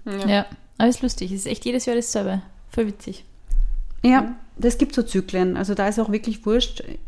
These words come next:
Speaker 3: Natürlich, Rahmenbedingungen können sich ändern, aber es gibt so Zyklen, die spürt man immer.
Speaker 2: Voll.
Speaker 1: Ja. Also der Krebs. Der Krebs. Ich weiß nicht, ich habe noch keinen Krebsmann kennengelernt.
Speaker 2: Ja, nicht.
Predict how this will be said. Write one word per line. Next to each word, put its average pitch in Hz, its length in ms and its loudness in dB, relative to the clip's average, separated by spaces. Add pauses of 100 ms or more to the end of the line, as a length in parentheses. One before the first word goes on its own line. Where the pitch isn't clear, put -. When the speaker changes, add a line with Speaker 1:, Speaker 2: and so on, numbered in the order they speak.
(180)
Speaker 3:
Natürlich, 202 480 2
Rahmenbedingungen 196 680 2
können 196 260 -2
sich 202 200 -8
ändern, 208 300 -2
aber 196 120 0
es 190 100 -6
gibt - 160 -8
so 208 80 -2
Zyklen, - 380 -4
die 202 80 -2
spürt 196 240 -2
man 214 120 2
immer. 196 260 2 (220)
Speaker 2:
Voll. 185 220 -2 (280)
Speaker 1:
Ja. 233 240 -2 (640)
Also 180 280 4
der 254 160 4
Krebs. - 580 -6 (440)
Der 262 100 4
Krebs. - 600 -6 (480)
Ich 202 120 -8
weiß 226 200 4
nicht, 240 140 -4
ich 226 60 -2
habe 240 140 0
noch 240 100 0
keinen 320 220 2
Krebsmann - 480 0
kennengelernt. 170 640 0
Speaker 2:
Ja, 202 160 6
nicht. 208 220 0